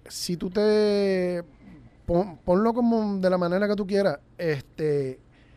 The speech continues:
tú ves a Alessia Cara, eh, en la, en la producción, s-, técnicamente hablando, no hacía falta porque con la voz de,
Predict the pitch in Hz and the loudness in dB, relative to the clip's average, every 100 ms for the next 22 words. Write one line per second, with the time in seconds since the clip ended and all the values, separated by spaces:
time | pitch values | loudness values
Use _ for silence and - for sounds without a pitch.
0 | - _ - _ - 170 185 202 - 196 | -20 _ -20 _ -8 0 0 0 0 0
1 | 196 185 190 190 185 165 139 123 - _ | 0 -2 -4 0 0 2 -2 -8 -18 _
2 | - - 180 160 156 151 156 156 151 147 | -20 -10 -4 0 0 -2 -2 -4 -4 -6
3 | 147 151 156 160 160 151 202 202 - - | -8 -6 -4 -4 -4 -4 -6 -8 -16 -14
4 | - - - - - 185 202 220 214 220 | -14 -16 -20 -20 -4 0 2 2 2 2
5 | 208 214 214 196 156 139 175 175 190 185 | 2 4 2 2 -2 -2 -4 -4 -4 -4
6 | 156 147 143 127 131 120 107 120 160 185 | -6 -6 -8 -8 -6 -6 -8 -4 0 2
7 | 180 | 0